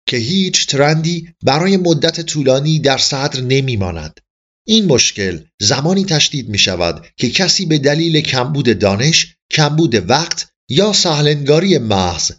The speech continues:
به وبسایت توجهی نداشته باشد. نشانه‌ها و علائم این مشکل: یک، نرخ پرش صفحه اصلی،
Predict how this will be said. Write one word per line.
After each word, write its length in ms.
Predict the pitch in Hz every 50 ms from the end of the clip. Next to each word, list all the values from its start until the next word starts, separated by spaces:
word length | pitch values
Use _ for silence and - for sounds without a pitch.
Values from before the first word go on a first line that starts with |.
| _ _ -
به 120 | 110 107
وبسایت 680 | 87 107 107 104 - - - 160 156 151 147 - - -
توجهی 600 | - 143 131 120 120 117 104 104 120 117 107 120
نداشته 540 | 120 113 117 117 117 113 113 101 - - 104
باشد. 460 | 80 82 78 - - 85 76 76 _ _ _ _ _ _ _ _ _ _ _
نشانه‌ها 680 | - - 120 123 110 - 120 110 107 113 113 123 156 170
و 80 | 147 170
علائم 520 | 156 - 143 139 139 135 131 131 127 120
این 240 | 123 120 120 117 113
مشکل: 540 | 110 110 104 - - - - 107 - - - _ _ _ _ _ _ _ _ _ _ _ _ _ _
یک، 600 | - 131 151 135 98 80 - - - - - _ _ _ _ _ _ - -
نرخ 380 | 95 120 139 160 156 156 -
پرش 440 | 160 151 156 131 139 151 147 143 -
صفحه 500 | 147 - - 127 110 - 135 117 110 101
اصلی، 580 | 98 95 - - - 113 127 143 147 151 151